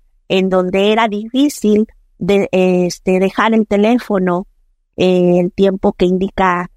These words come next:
eh, que indicamos los especialistas, que es a una hora, de una hora a una hora treinta, pues bueno, con lo de la pandemia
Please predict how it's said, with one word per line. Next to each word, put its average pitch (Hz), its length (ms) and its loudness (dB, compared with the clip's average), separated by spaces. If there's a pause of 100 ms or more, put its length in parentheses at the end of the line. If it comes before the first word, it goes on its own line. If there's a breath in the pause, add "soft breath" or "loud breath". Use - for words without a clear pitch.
(280)
eh, 170 200 0
que - 140 0
indicamos 196 420 0
los 202 160 2
especialistas, 190 800 -2
que 180 240 0
es - 240 -6
a 170 260 -4
una 208 340 2
hora, 208 280 2
de 180 140 0
una 208 260 2
hora 208 200 0
a 170 40 -2
una 190 260 0
hora 196 220 0
treinta, 247 560 0 (420)
pues 185 180 0
bueno, 196 280 0
con 180 180 0
lo 175 120 0
de 175 80 -2
la 170 120 -6
pandemia 185 540 0